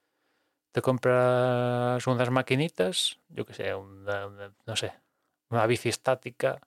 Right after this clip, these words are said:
o una cintilla o, o te paseas por la casa o, o te, unas mancuernas o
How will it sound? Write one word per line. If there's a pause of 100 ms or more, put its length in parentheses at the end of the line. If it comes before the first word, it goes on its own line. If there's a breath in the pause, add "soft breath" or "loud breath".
(720)
o
una
cintilla
o,
o
te
paseas
por
la
casa
o, (580 soft breath)
o
te,
unas
mancuernas
o